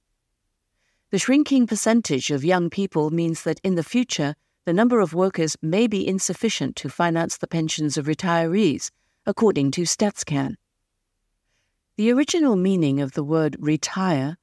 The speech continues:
from the French retirer, is the act of retreating, falling back, withdrawing into seclusion. Except the retirees I spoke to for this story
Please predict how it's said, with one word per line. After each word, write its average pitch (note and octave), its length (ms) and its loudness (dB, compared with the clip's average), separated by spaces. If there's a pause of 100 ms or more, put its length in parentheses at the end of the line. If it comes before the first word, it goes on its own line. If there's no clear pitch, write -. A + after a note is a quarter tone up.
from D3 180 -2
the D3 100 2
French D#3 460 -4 (180)
retirer, D#3 800 -2 (440)
is F#3 140 0
the G3 140 -2
act A3 300 -2
of G3+ 160 0
retreating, A3+ 720 -2 (100)
falling G3+ 360 0
back, E3 340 0 (160)
withdrawing F#3+ 480 0
into F3 180 -2
seclusion. G3 600 -2 (840)
Except - 340 0
the D#3+ 80 0
retirees D#3+ 680 0
I D3+ 80 0
spoke F#3+ 320 -2
to C#3 160 -4
for D3+ 100 -4
this C3+ 160 -2
story C#3+ 540 -2